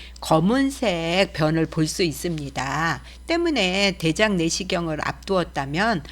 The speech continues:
선지와 함께 피해야 하는 음식 중 하나가 블루베리입니다. 또 자꾸 먹다 보면 혀와 입술 주변이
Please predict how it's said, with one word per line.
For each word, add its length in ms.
선지와 640
함께 600
피해야 480
하는 320
음식 400
중 420
하나가 500
블루베리입니다. 1300
또 560
자꾸 400
먹다 340
보면 580
혀와 480
입술 500
주변이 680